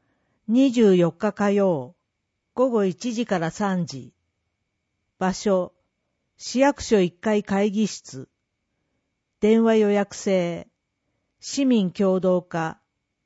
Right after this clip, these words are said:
電話、零二九七、二一、二一八三。ネット予約はこちらから。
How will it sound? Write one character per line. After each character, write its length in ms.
電 320
話、 320
零 320
二 240
九 280
七、 440
二 440
一、 440
二 360
一 220
八 260
三。 460
ネ 180
ッ 40
ト 200
予 160
約 260
は 140
こ 160
ち 140
ら 120
か 140
ら。 260